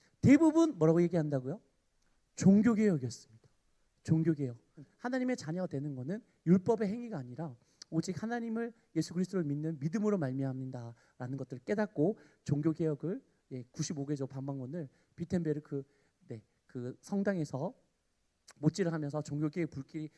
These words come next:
일어났고요. 사도 바울은 로마서 일 장 일 절에 자신의 정체성에 대해서 얘기하고 있어요. 첫 번째로는 예수 그리스도의 종, 나는 예수 그리스도의 종이다.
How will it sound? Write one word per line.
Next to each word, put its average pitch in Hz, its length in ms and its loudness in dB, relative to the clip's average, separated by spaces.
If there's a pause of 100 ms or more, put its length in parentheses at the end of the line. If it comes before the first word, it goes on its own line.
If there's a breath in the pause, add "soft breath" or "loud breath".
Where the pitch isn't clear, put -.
(120)
일어났고요. 185 600 0 (480 soft breath)
사도 262 240 4
바울은 277 440 4
로마서 208 360 4
일 269 140 -4
장 254 180 -2
일 226 120 -4
절에 220 300 0
자신의 196 500 -4
정체성에 165 580 -6
대해서 117 340 -10
얘기하고 110 380 -12
있어요. - 240 -20 (360)
첫 226 100 -2
번째로는 226 520 4 (580 soft breath)
예수 214 500 8
그리스도의 185 720 4 (200)
종, 117 540 6 (260)
나는 160 380 0
예수 139 240 0
그리스도의 139 380 -8
종이다. 117 600 -8